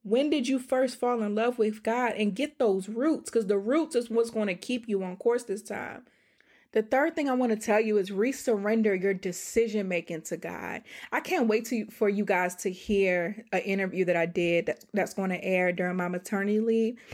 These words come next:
But in the interview, um, we really talked about, like, your decision-making. And today, as I was preparing this episode, um, in my quiet time,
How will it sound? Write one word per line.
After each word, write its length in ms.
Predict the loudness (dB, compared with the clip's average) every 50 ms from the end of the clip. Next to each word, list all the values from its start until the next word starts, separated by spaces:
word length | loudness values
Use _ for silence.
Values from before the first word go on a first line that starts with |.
| -20 -20 -20 _ _ _ _ _ _ _ _ _ _ _ _ _ -12 -10 -2
But 200 | 0 2 2 2
in 140 | 2 2
the 100 | 0 -2
interview, 720 | 0 2 2 4 4 2 2 0 2 4 4 4 4 2 0 -2
um, 360 | -2 -2 0 0 0 -2 -4 -6
we 480 | -8 -4 -2 0 2 2 2 2 0 -2
really 360 | -2 -2 -2 0 0 0 -2
talked 320 | -2 -4 -6 -6 -6 -6 -8
about, 360 | -6 -4 -2 -2 -2 -2 -4
like, 240 | -6 -6 -6 -4 -4
your 100 | -4 -4
decision-making. 1080 | -4 -8 -10 -10 -6 -2 0 0 0 0 -4 -6 -8 -8 -10 -10 -12 -14 -14 -14 -14 -16 -18 _ _ _ -20 -20 -20 -20 -20 -16 -4 -2
And 160 | -2 -2 0
today, 300 | 2 2 4 4 4 4
as 100 | 4 2
I 100 | 0 0
was 160 | 0 -2 -4
preparing 680 | -4 -4 -4 -4 -4 -4 -4 -2 -2 -2 -2 -2 -2 -2
this 400 | -2 -4 -4 -6 -8 -14 -18 -20 _ _ _ _ _ _ _ _ _ -2
episode, 760 | 0 2 2 0 0 2 2 4 4 4 4 2 0 -2 -4
um, 180 | -4 -4 -2 -2
in 80 | -2
my 120 | -2 -2 -2
quiet 440 | -2 -2 0 2 2 2 0 0 -2
time, 560 | -2 -2 -2 0 -2 -2 -4 -6 -8 -12